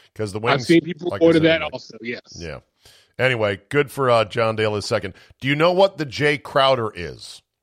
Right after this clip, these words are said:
Speaker 1: It's similar to the golden sombrero, which in baseball is five strikeouts.
Speaker 2: Four.
Speaker 1: Oh, four.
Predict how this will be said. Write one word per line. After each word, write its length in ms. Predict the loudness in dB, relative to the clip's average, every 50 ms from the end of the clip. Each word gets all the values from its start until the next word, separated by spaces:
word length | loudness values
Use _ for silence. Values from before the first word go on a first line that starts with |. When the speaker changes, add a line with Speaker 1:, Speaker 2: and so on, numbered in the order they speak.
| _ -20 -10
Speaker 1:
It's 180 | -8 -8 -6 -4
similar 500 | -4 -2 0 0 0 2 4 4 2 2
to 280 | 0 -4 -6 -6 -4 -4
the 120 | -4 -6
golden 460 | -6 -2 -2 -2 0 -2 -2 -6 -6
sombrero, 840 | -8 -4 -2 -2 -2 -2 -4 -4 0 0 2 2 0 -2 -6 -8 -12 -18 _ _ _ _ _ _ _ _ _
which 220 | -10 -8 -6 -6
in 140 | -6 -6 -2
baseball 840 | -2 0 0 0 -2 -6 -4 -2 -2 0 0 0 -2 -4 -6 -10 _ _ _
is 540 | -8 -6 -4 -2 -2 -4 -6 -8 -10 -12 -14 _ _ _ _ _
five 880 | _ -20 -4 -2 0 0 2 2 2 2 0 0 -2 -6 -10 -14 _ _ _ -14
strikeouts. 920 | -12 -10 -2 0 0 0 0 -2 -4 -2 -2 -2 -4 -8 -12 -18 -18 -20 _ -14
Speaker 2:
Four. 260 | -14 -4 -2 -4 -4 -4 _ _ _ _ _ _
Speaker 1:
Oh, 100 | 0 0
four. 380 | 0 2 0 0 0 0 -2 -4